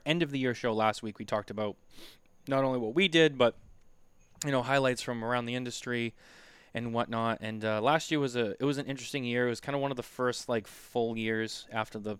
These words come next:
you know, the pandemic years of twenty twenty and twenty twenty-one. Um, so we saw a lot of new stuff that was, um, I like to say,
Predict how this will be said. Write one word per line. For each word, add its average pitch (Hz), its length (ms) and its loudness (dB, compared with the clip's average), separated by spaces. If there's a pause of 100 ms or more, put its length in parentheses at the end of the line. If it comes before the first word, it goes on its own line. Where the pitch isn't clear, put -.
(160)
you 120 100 -8
know, 104 60 -6
the 101 100 -10
pandemic 110 500 -4
years 104 300 -6
of 98 140 -14
twenty 110 260 -10
twenty 104 320 -10
and 98 160 -12 (160)
twenty 107 220 -12
twenty-one. 101 580 -10 (560)
Um, 101 480 -4
so 123 140 -4
we 131 80 -4
saw 165 200 2
a 160 40 4
lot 143 180 2
of 123 80 -2
new 120 160 -4
stuff - 560 -2 (480)
that 117 180 2
was, 107 560 -2 (360)
um, 104 540 -4 (1600)
I 131 80 0
like 135 200 0
to 123 80 -8
say, 123 320 0